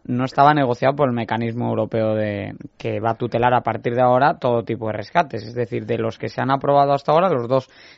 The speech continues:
que se le han concedido a Grecia están hechos con aquel mecanismo que se improvisó.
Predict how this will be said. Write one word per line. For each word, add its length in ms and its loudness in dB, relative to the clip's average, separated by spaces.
que 120 0
se 100 -4
le 80 0
han 100 -2
concedido 360 0
a 40 4
Grecia 380 2
están 320 0
hechos 240 -2
con 160 0
aquel 160 0
mecanismo 500 0
que 100 -2
se 80 -4
improvisó. 540 2